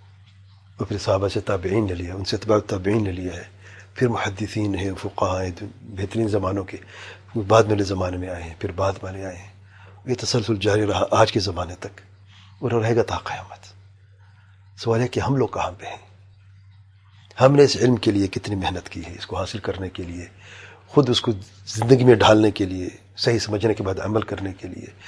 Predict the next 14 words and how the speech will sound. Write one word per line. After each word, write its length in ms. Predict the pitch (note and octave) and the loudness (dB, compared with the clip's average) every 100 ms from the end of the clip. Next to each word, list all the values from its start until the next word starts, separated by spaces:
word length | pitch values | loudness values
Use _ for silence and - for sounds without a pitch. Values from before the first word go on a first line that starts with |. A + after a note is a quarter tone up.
| - - - | -20 -18 2
پھر 100 | B2+ | 4
اپنے 240 | A#2 A#2+ | 4 0
دوست 260 | G#2+ A2+ A#2+ | 2 4 4
و 40 | |
احباب 340 | G2+ G#2 G#2 G2 | 4 4 4 4
میں 160 | G2 E2+ - - - - | 0 0 -6 -16 -20 -12
اور 100 | - | -2
اپنے 180 | G#2+ A2+ G2 | 0 0 2
گھر 100 | G#2 | 4
والوں 320 | G2+ A2 G#2 | 6 6 4
میں، 140 | G2 | 2
اپنے 200 | F#2+ G#2 | -4 -4
پیاروں 360 | G#2 A2 A2 | 0 4 4
میں 120 | G#2 | 4